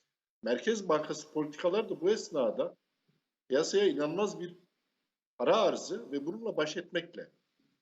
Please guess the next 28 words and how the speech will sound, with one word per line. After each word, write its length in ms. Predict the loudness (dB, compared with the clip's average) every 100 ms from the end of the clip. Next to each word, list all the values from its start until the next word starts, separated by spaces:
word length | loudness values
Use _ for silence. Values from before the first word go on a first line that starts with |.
| _
karşı 320 | -2 -2 -6
karşıya 460 | -10 -10 -10 -12 -12
kaldı. 360 | -14 -14 -18 _ _ _ _
Amerika 340 | -4 -2 0 0
Birleşik 300 | 0 -2 2
Devletleri'nde 480 | 4 4 0 0
hane 260 | 2 2 4
halklarına 520 | 6 4 2 -2 0
yapılan 320 | 0 -2 -4
yardımların 560 | 0 -2 -2 -4 -4 -4
birçoğu 440 | -12 -8 -8 -10 -16 _ _ _ _ _
coin 240 | 2 2 0
piyasalarına 640 | -2 -2 -4 -8 -6 -2
veya 220 | 0 2
borsalara 520 | 2 2 0 -2 -4
aktı. 400 | -6 -14 -16 -18 -18 _ _ _ _ _ -4
Bunun 160 | -2
da 60 | 2
etkilerini 440 | 0 0 0 0
zaten 320 | 2 2 2 -4
o 120 | -2
dönemlerde 480 | 0 0 -2 -4 -4
gözlemledik. 840 | -4 0 0 0 -4 -10 -16 _
Farklı 260 | -2 0
ülkelerde 480 | -8 -4 0 0 0
de 80 | -4
bunlar 220 | -8 -14
yaşandı. 540 | -16 -14 -14 -16 -20